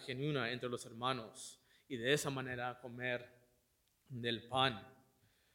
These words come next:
Primera cosa que hemos visto es que debe de haber comunión entre los hermanos para poder pasar y a tomar la cena del Señor de una manera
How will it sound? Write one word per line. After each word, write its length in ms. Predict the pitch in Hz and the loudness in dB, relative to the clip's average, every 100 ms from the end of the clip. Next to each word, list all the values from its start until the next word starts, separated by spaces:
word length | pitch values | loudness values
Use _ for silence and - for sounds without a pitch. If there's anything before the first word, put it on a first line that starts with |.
| _ | _
Primera 280 | - 127 151 | -4 4 6
cosa 220 | 156 151 | 6 2
que 80 | 160 | 4
hemos 180 | 156 151 | 6 6
visto 300 | 190 190 156 | 6 4 4
es 180 | 156 160 | 4 4
que 140 | 185 | 0
debe 220 | 139 135 | 2 4
de 60 | 151 | 6
haber 600 | 135 135 139 139 - - - | 6 4 4 0 -16 -14 -8
comunión 720 | 131 123 123 135 139 135 135 - | -4 -2 0 2 4 2 -2 -6
entre 420 | 131 135 135 135 127 | -2 -2 -2 0 2
los 260 | 123 120 | 2 0
hermanos 840 | 127 120 127 127 117 - - - - _ _ _ | -6 -2 2 2 0 -8 -10 -10 -16 _ _ _
para 240 | 127 139 | 4 4
poder 220 | 143 143 139 | 6 4 4
pasar 880 | 139 - 151 151 160 156 - - - | -2 4 8 8 8 2 -12 -20 -8
y 40 | |
a 60 | 143 | -4
tomar 460 | 135 127 131 135 131 | -2 0 4 4 2
la 80 | 123 | -2
cena 220 | 135 131 | -2 -4
del 80 | 127 | -4
Señor 320 | 123 123 120 | -8 -8 -6
de 60 | |
una 120 | 120 117 | -6 -8
manera 560 | 113 113 113 117 - | -6 -2 0 0 -4